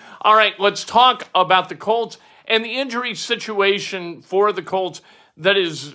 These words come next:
uh, most problematic. They got three guys in the concussion protocol right now. Ryan Kelly was full go at practice yesterday,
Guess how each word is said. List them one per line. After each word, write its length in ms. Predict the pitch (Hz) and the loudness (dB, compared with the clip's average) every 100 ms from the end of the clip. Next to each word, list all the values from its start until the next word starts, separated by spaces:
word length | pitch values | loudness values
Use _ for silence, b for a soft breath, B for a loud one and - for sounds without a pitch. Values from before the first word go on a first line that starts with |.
| - | 2
uh, 220 | 170 165 | 4 4
most 340 | 165 196 202 - | 2 -2 -2 -6
problematic. 800 | 190 170 139 139 131 127 135 b b b | 0 2 0 0 0 0 -4 b b b
They 100 | - | -6
got 200 | 262 233 | -2 -4
three 200 | - 208 | -4 -6
guys 400 | 175 165 165 143 | 0 2 2 0
in 80 | 151 | -6
the 80 | 135 | -10
concussion 560 | - 143 170 160 147 131 | -10 -6 -4 -4 -6 -4
protocol 480 | 147 135 - 131 | -4 -2 0 2
right 260 | 120 123 123 | 2 -2 -2
now. 240 | 123 127 | 0 0
Ryan 320 | 131 175 247 202 | 2 2 0 -2
Kelly 300 | 185 196 190 | 0 0 -2
was 200 | 156 127 | -6 -4
full 220 | 196 196 | -4 -2
go 240 | 165 165 | 0 0
at 120 | 160 | 0
practice 440 | 156 160 156 143 - | 0 -2 -2 -8 -4
yesterday, 560 | 156 - 151 143 143 | -2 -2 -2 0 -2